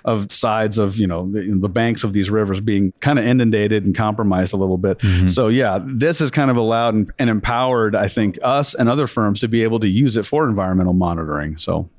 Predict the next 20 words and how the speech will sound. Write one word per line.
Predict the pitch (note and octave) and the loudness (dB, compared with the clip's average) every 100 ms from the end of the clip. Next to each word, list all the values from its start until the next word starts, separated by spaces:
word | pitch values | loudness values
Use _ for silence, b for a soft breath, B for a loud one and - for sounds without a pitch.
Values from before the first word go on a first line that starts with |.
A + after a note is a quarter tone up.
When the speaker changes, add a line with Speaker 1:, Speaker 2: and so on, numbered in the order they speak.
| - | -6
Speaker 2:
Good, | G#2 C3 G#2+ F#2+ | 0 0 -2 -6
good, | - G#3+ A#3 | -2 -2 0
excellent. | F#3+ - F3 F#2+ - - | -4 -4 -4 -6 -8 -4
Speaker 1:
Yeah. | G2 D#2+ - | -4 -4 -4
Speaker 2:
So | - | -2
how | F3+ | 0
do | |
you | G3+ | 2
think | G3+ D#3 | 0 2
the | D#3 C3+ B2 | 2 2 0
three | - C#3 | -2 -2
D | B2+ | 0
scanning | - A#2 A2+ | 0 2 2
and | G2+ | 2
aerial | A2 A2 G#2 - | 2 0 -2 -6
photogrammetry | - B2 A#2+ G#2+ A2 G#2+ A2 | -6 -2 0 2 0 0 0
will | G2+ G2 | 0 -2
change | - G#2 G2 G2 | -2 0 0 0
our | F#2 | -2
perceptions, | G#2+ G#2 G2 G#2 G2 F#2 - - | -2 -2 -2 0 2 0 -4 -6